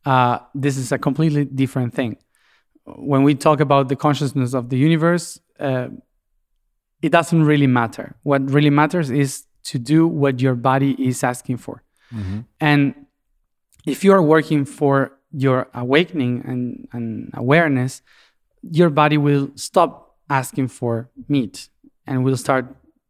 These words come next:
Speaker 1: to ask for fruits, plants, seeds. Why? Because to become aware, you need light. And the best beings that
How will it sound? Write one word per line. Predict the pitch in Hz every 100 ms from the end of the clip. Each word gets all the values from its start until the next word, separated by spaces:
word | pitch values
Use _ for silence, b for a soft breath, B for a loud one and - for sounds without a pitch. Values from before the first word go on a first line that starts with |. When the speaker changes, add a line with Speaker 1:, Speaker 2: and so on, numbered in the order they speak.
| _
Speaker 1:
to | - 151
ask | 120 117 -
for | 123 110
fruits, | - 180 135 - - _ _ _
plants, | - 120 104 - -
seeds. | - - 170 113 - - _ _ _ _ _
Why? | 147 156 135 104 104 - 143
Because | 139 147 139 - - _ _ _
to | 139
become | 131 170
aware, | 151 156 151 131 - _ _ _ _
you | 147 143
need | 135 135
light. | 156 107 101 - - _ _ _ _ _ _ -
And | 139 131 123 - _ 139
the | 120 143 131 127 - _
best | 143 117 151 175 - - - _ _ 139
beings | 160 160 131 127 120 127
that | 135 127 120